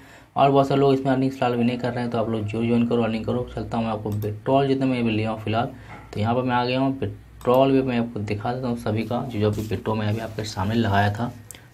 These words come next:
वो सब आप लोग देख लेना, क्योंकि मैं जो, जो receive किया हूँ विड्रॉ आप लोग को साथ share कर देता हूँ। ये हमारा आ गया हूँ और यहाँ पर नीचे में देखोगे ना, यहाँ पर सभी का विड्रॉ मुझे जो, जो side का भी दो तीन को लिया हूँ, सभी का आपको यहाँ पर शो हो रहा है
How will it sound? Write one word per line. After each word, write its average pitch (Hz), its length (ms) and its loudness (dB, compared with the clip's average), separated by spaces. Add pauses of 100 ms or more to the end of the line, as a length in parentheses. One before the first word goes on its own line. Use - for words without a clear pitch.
वो 117 120 0
सब 127 140 -2
आप 127 180 0
लोग 127 240 2
देख 120 260 0
लेना, 127 240 0
क्योंकि 120 220 0
मैं 107 140 -4
जो, 120 160 -2
जो 120 140 0
receive 104 320 0
किया 123 160 -6
हूँ 117 120 -2
विड्रॉ 101 300 0
आप 104 200 0
लोग 104 180 0
को 107 100 -4
साथ 95 200 -6
share 123 260 -6
कर 120 140 -2
देता 120 260 -4
हूँ। 135 140 -8 (460)
ये 127 120 2
हमारा 131 260 0
आ 117 140 2
गया 117 180 2
हूँ 139 160 -2
और 110 240 -2
यहाँ 117 300 -4
पर 123 120 -4
नीचे 110 240 -2
में 120 120 -2
देखोगे 113 360 -4
ना, 139 140 -8 (160)
यहाँ 110 340 -4 (160)
पर 110 200 -6
सभी 110 520 -8
का 113 140 -6
विड्रॉ 104 320 -2
मुझे 104 200 -4
जो, 104 160 -4
जो 117 100 -2
side 113 240 -6
का 110 80 -4
भी 101 60 0
दो 104 100 2
तीन 113 160 -4
को 110 60 -2
लिया 107 220 0
हूँ, 117 180 -2 (680)
सभी 117 200 0
का 120 140 -2
आपको 110 400 -6
यहाँ 104 240 0
पर 101 180 -2
शो - 220 -10
हो 120 160 -2
रहा 117 200 -4
है 135 120 -10